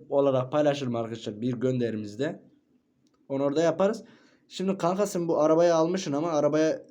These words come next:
en önemli şeyi yapmamışsın. Arabayı basmamışsın.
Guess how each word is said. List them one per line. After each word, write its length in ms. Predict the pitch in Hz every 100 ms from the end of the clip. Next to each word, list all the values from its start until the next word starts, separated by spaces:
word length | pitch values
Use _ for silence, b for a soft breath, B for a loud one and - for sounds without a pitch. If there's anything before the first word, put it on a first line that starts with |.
| _
en 160 | 156 147
önemli 300 | 156 151 147
şeyi 260 | 160 156
yapmamışsın. 560 | 170 160 147 110 104 113
Arabayı 460 | 120 123 135 143 113
basmamışsın. 680 | 131 131 101 95 - 87